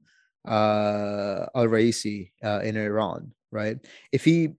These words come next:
becomes more emboldened as more conservative and more hardliner, then, then, you know, we've, we've talked about that, but it's only been a couple of months and we haven't really seen much of it. But if we, the more we see of that, I think the more close it'll bring, uh, Saudi and Israel. Um, overall, I, I'd give it a very high, seventy, eighty percent.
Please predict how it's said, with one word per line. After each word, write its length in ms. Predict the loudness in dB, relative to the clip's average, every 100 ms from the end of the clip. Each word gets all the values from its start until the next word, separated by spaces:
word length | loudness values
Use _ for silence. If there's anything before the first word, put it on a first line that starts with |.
| -6
becomes 420 | -2 0 0 0
more 200 | 0 0
emboldened 540 | 0 2 2 0 -8 -8
as 120 | -6
more 240 | -4 -4
conservative 600 | -4 -6 -2 -2 -4 -8
and 100 | -10
more 200 | -6 -6
hardliner, 800 | -6 -2 -2 -2 -4 -8 -12 -8
then, 180 | -4 -4
then, 120 | -2
you 60 | 0
know, 100 | 2
we've, 220 | 2 2
we've 160 | 0 0
talked 300 | 0 -2 -2
about 240 | -6 -4
that, 220 | -4 -6
but 320 | -8 -20 -6 2
it's 80 |
only 120 | 6 6
been 100 | 4
a 40 |
couple 180 | 2 0
of 60 |
months 300 | -2 -2 -2
and 100 | -2
we 100 | 0
haven't 220 | 2 2 0
really 160 | -2
seen 200 | -4 -6
much 200 | -8 -12
of 60 | -12
it. 160 | -14 -6
But 260 | -2 -2 -4 -12 -6
if 120 | -2
we, 100 | 0
the 100 | 2
more 200 | 4 4
we 80 | 2
see 180 | 0 0
of 120 | 2
that, 200 | 2 2
I 60 |
think 200 | 0 -6
the 60 | -4
more 400 | 0 2 2 0 0
close 280 | 2 2
it'll 140 | 0 -2
bring, 380 | -2 -2 -4 -10
uh, 340 | -6 -4 -4 -6
Saudi 380 | -4 -2 0 -2
and 80 |
Israel. 440 | -6 -8 -6 -6 -8 -16 -20 -2
Um, 440 | 2 4 2 -4 -14 4
overall, 520 | 8 8 10 8 8
I, 120 | 6
I'd 160 | 4 4
give 120 | 4
it 60 | 4
a 40 |
very 180 | 4 4
high, 240 | 2 -2 -6
seventy, 440 | -2 -2 0 -2
eighty 100 | -2
percent. 400 | -4 -8 -10 -12